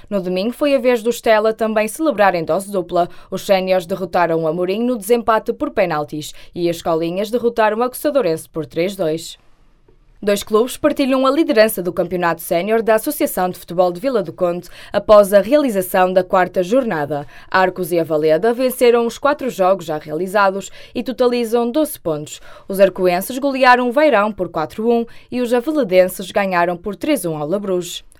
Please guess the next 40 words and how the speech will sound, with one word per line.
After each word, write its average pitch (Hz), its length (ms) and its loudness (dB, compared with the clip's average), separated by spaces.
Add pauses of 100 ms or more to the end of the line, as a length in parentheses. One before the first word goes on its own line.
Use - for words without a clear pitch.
O 185 60 -4
campeão 185 440 4
Togos 202 440 2
derrotou 247 400 4
o - 20 6
Rio 269 220 2
Mão 190 200 4
por 151 200 -8
um 160 120 -8
zero 196 380 4 (100)
e 247 60 -2
está 294 240 2
apenas 196 460 2
no 196 80 0
oitavo 220 360 2
lugar 175 300 2
com 160 140 -10
seis 170 240 -8
pontos, 196 360 -4 (240)
mas 254 140 -6
tem 269 220 0
um - 20 0
jogo 247 400 0
em 262 140 2
atraso. 160 560 -4 (240)
Nos 196 240 0
restantes 185 340 2
jogos, 190 320 4
os 240 120 -6
resultados 247 500 0
foram 294 260 0
estes: 160 260 -4
Guilhabreu 180 440 4
dois, 180 320 0
Mindelo 196 340 0
quatro, 185 540 -2
Touguinha 185 480 0
um, 196 200 0
Fajosos 170 600 -2
dois, 180 400 -2